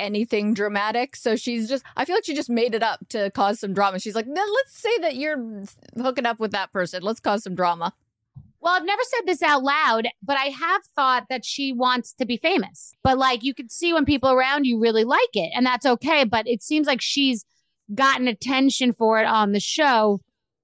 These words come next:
Speaker 2: and really likes it. But I think it is who she really is because Carmen sort of indicates and implies and sort of says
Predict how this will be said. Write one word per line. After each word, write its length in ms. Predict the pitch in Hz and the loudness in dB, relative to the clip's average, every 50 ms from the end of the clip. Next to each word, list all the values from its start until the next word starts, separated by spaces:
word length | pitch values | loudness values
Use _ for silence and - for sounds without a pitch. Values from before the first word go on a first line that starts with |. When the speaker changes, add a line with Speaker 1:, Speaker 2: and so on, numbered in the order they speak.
| _ _ _ _ _ - | _ _ _ _ _ -4
Speaker 2:
and 120 | 247 254 | -2 0
really 180 | 247 240 226 233 | 2 2 4 4
likes 320 | 247 240 254 285 - - | 4 2 2 0 -2 -2
it. 100 | - 226 | -4 -2
But 120 | - 247 233 | -2 0 -2
I 80 | 226 | -2
think 320 | 240 _ - 302 302 285 - _ _ _ _ - 285 - | -2 _ -2 -2 -2 -2 -4 _ _ _ _ -14 -8 -6
it 140 | 262 240 _ _ _ _ _ - | -6 -6 _ _ _ _ _ -4
is 220 | 262 262 233 - | 0 0 0 0
who 80 | - 233 | 0 -2
she 160 | 202 - 226 | -2 -2 -2
really 300 | 214 202 190 180 185 208 - | 0 0 0 0 -2 -2 -2
is 180 | 214 185 170 | -2 -2 -2
because 360 | 175 208 - 220 196 175 - - _ _ _ _ _ _ _ - | -4 -6 -4 -4 -4 -4 -6 -14 _ _ _ _ _ _ _ -12
Carmen 360 | - - 254 262 262 262 254 | -4 0 0 2 2 2 0
sort 160 | - - 233 208 | 0 -2 -4 -4
of 60 | 220 - | -4 -4
indicates 840 | 247 240 233 220 214 - - 226 214 202 190 180 - - - - - | -2 -2 0 0 -2 -4 -2 -2 0 0 -2 -4 -8 -14 -14 -14 -10
and 140 | - - 214 | -6 -4 -4
implies 640 | 202 170 - - 233 233 214 208 202 190 185 180 214 | -4 -4 -4 -2 0 2 2 2 2 0 -2 -4 -4
and 180 | 208 190 185 | -6 -6 -6
sort 160 | - - 214 185 | -6 -6 -6 -6
of 80 | 156 | -6
says 640 | - - - 294 330 269 190 180 190 185 180 - | -8 -4 -2 0 2 2 0 0 -2 -4 -6 -8